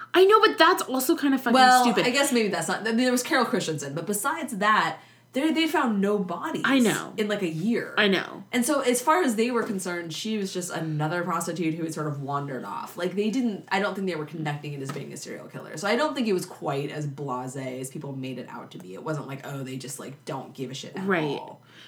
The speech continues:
Speaker 1: No, and I totally get it, but, like, I also feel, and I know that they had things, you know, they were coming up against, like, budget problems and, like, they didn't really have, like, they talked about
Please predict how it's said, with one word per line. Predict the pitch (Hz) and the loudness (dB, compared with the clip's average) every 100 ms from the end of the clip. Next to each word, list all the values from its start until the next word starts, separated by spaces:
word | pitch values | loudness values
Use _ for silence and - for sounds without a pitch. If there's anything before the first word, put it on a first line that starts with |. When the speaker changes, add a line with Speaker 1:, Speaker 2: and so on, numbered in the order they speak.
| - | -4
Speaker 1:
No, | 269 311 | 4 6
and | 240 277 | 8 8
I | 302 | 6
totally | - 269 269 247 | 4 4 4 4
get | 165 165 | 2 2
it, | 180 233 - - | 0 -2 -4 0
but, | 208 | 2
like, | 170 175 - - - - | 4 4 2 -6 -14 -6
I | - | 0
also | 202 196 202 254 | 0 2 2 2
feel, | 208 226 - | 2 0 4
and | 214 | 6
I | |
know | 240 240 247 | 8 8 8
that | 233 202 | 6 4
they | 220 | 2
had | 202 196 | 2 0
things, | 202 190 185 - | 2 2 0 -2
you | 202 | 0
know, | 175 151 139 | 0 0 0
they | 190 | 2
were | 190 | 2
coming | 185 208 220 | 2 0 2
up | 208 202 | 2 2
against, | 190 180 180 - - - - - | 2 2 0 -4 -10 -18 -20 -8
like, | - 160 156 180 170 - | 0 0 0 -4 -6 2
budget | 220 208 233 - | 4 6 4 2
problems | - 220 214 226 214 208 202 196 | 0 2 4 4 4 4 4 4
and, | 190 | 2
like, | 175 165 | 2 2
they | 175 | 2
didn't | 165 202 196 | 4 4 4
really | 190 196 | 4 4
have, | 196 180 175 180 180 - - | 2 0 2 2 0 -10 -8
like, | - 202 | -2 2
they | 226 | 2
talked | 214 233 226 | 4 2 4
about | 220 175 165 165 - | 0 0 0 0 -4